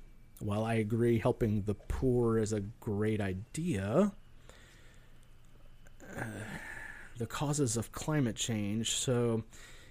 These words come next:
we really don't have any, uh, idea of what exactly causes. Oh, no, wait, we do. There's this, uh, giant ball of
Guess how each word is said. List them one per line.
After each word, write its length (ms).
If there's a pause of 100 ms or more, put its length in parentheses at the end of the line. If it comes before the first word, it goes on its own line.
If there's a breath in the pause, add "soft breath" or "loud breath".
(1080 loud breath)
we 140
really 260
don't 240
have 580 (100)
any, 800
uh, 560 (100)
idea 580
of 260
what 160
exactly 500
causes. 680 (160)
Oh, 180 (160)
no, 220
wait, 240
we 80
do. 200
There's 280
this, 240
uh, 260
giant 640 (840 soft breath)
ball 720
of 500